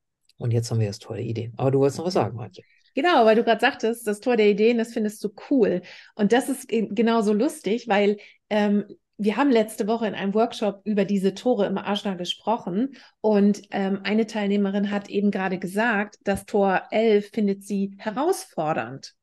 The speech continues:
Speaker 2: mit den i-, ganzen Ideen, wo ich zum Beispiel genauso wie du gedacht habe, "Wieso Ideen sind doch cool, <laughs> ist doch cool, wenn man Ideen hat." So, während ein anderes Tor, was, was viele Teilnehmer in dem Moment schwierig fanden, da sagte sie, "Nee, damit komme ich gut klar."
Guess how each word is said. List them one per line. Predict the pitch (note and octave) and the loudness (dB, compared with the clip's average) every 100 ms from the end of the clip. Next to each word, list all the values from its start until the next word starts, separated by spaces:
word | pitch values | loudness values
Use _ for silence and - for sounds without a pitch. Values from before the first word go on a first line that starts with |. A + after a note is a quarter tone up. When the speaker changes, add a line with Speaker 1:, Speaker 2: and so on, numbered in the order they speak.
| _ _ | _ _
Speaker 2:
mit | G#3+ G#3+ G3+ | 4 4 0
den | F#3 F3 | 0 -2
i-, | |
ganzen | F#3+ F3+ F3 - | -2 -2 -2 -8
Ideen, | F3 F3 D#3+ D3 - - - | -6 -2 -2 -4 -10 -20 -2
wo | G4 | 0
ich | A#3+ B3+ - | 0 -2 -2
zum | |
Beispiel | B3+ C4 A3+ | -2 0 2
genauso | G3+ G#3+ G3 | 4 4 4
wie | F#3+ | 2
du | A#3 | 2
gedacht | C4+ F#3+ F#3 | 2 2 0
habe, | E3+ | -4
"Wieso | F#3+ F3+ | -4 0
Ideen | F3+ F3+ F#3+ B3+ | 0 0 0 0
sind | A3 F#3+ | -2 -4
doch | F#3 - | -6 4
cool, | F4 C4 | 8 8
<laughs> | E4+ - - B4+ | 6 -2 2 4
ist | B4+ | 4
doch | E4 E4 | 0 2
cool, | F#4+ A#4 | 4 6
wenn | G3 | 4
man | F#3 F#3 | 0 -2
Ideen | F#3+ F3 E3+ G3 | -2 0 0 0
hat." | F2 - - - - _ | -4 -8 -16 -20 -20 _
So, | - A3 G3 | 4 4 6
während | G#3+ G#3 | 4 2
ein | - - | -2 -2
anderes | G#3 E4 F4 G#3 - | -2 0 0 -4 -6
Tor, | - G3 A3 A3 - _ | -4 -2 -2 -6 -18 _
was, | - G3 - - | -4 -4 -6 -6
was | G3+ G3 - | -4 -4 -8
viele | - - E4+ E4+ G#3 G#3+ - - | -14 -8 -2 2 4 4 0 -6
Teilnehmer | - G3+ F#3+ G3 F#3+ G3 F#3+ | -2 0 2 2 0 -2 0
in | G3+ | 0
dem | G3 G3 | 2 2
Moment | F#3+ F#3+ F#3 | 2 0 -4
schwierig | - G#3 G3 F#3+ - | -4 -2 0 -2 -6
fanden, | F3 F3+ F#3+ G#3+ B3+ - | -6 -6 -4 -2 -2 -6
da | - F#3+ | -2 -2
sagte | G#3+ G#3+ A3 | -2 -4 -6
sie, | A#3 | -2
"Nee, | C#4 G3+ | -2 -2
damit | F#3 G#3 | -2 -4
komme | - B3+ | -6 -6
ich | B3+ - | -6 -6
gut | B3 | -10
klar." | - C#4 G#3 F3+ | -8 -8 -6 -6